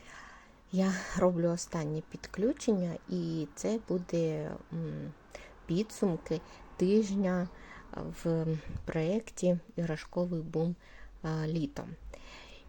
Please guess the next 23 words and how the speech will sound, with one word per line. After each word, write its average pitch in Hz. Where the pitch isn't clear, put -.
І -
так, 220
і 175
я 185
на 165
цьому 156
тижні 269
повинна 165
була 147
зв'язати 156
брязкальце. -
І 214
я 196
його 196
зв'язала. 165
І 190
ось 175
так 160
буде 156
виглядати 160
набір. 151
Це 175
брязкальце. -